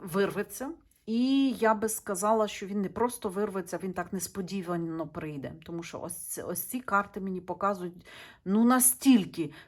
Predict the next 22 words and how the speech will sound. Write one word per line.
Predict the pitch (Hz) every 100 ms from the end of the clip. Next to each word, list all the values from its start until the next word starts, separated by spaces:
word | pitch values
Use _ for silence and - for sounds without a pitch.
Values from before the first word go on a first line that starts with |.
| _
е, | 180 180 170
швидко, | - - 196 294 - 175 - -
ви | 180
навіть | 254 240 233 -
знати | 175 185 156 -
не | 143
будете, | 139 143 113 -
приїде | - 202 190 240 202
він | 185 185
чи | 175 170
не | 165
приїде. | 180 170 220 190
От, | 175 170 151
можливо, | 185 190 226 208
що | 196 196
він | 208
вам | 196 185 190
скаже, | - - 180 151
що | - 165
він | 165 151
не | 139
приїде, | 135 160 170 233 254